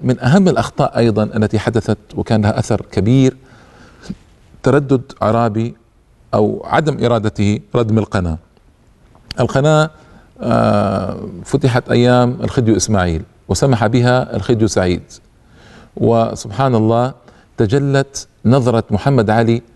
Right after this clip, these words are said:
باشا الثاقبة إزاء القناة. فالفرنسيون كانوا قد خاطبوه وكانوا يريدون منه أن يشق القناة، رفض وقال مقولة عجيبة،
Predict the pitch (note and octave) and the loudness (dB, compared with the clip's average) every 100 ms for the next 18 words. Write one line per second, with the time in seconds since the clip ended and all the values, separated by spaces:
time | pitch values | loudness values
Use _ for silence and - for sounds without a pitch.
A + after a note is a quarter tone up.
0 | _ - G2+ B2 A#2+ C3 C3 A2+ - - | _ 0 2 2 0 -4 -2 -4 -4 -2
1 | C3 C3 - A2 F#2+ E2+ - _ _ _ | 0 0 0 0 0 -2 -6 _ _ _
2 | _ - A2 A2+ - G#2 - G#2+ A2 A2 | _ -2 0 0 0 -2 0 0 2 -2
3 | _ - - _ - A2+ A2+ A2 A#2 A2+ | _ -20 -20 _ -2 -2 -2 -2 0 0
4 | - B2+ C3+ C3 A#2+ - A2+ A#2+ A2 A2 | 0 0 2 2 0 -2 -4 -4 -4 -2
5 | A#2+ B2+ C3 B2 - _ G#2 A2 G2+ G2 | 0 0 0 -4 -8 _ -14 -10 -6 -6
6 | G#2 B2+ A#2 A2+ C3+ B2 A2+ A2 - - | 0 2 2 2 2 2 0 0 -2 -4
7 | G2 G#2+ F#2+ D#2 - _ - - - B2 | -2 0 0 -2 -8 _ -20 -14 -4 -4
8 | - A#2+ G#2 G#2+ - C#3 A#2 G#2+ - C3 | -2 -2 -2 -2 0 0 0 0 0 0
9 | A2 G#2+ G2 G2 A#2+ G2+ | 2 0 0 2 2 0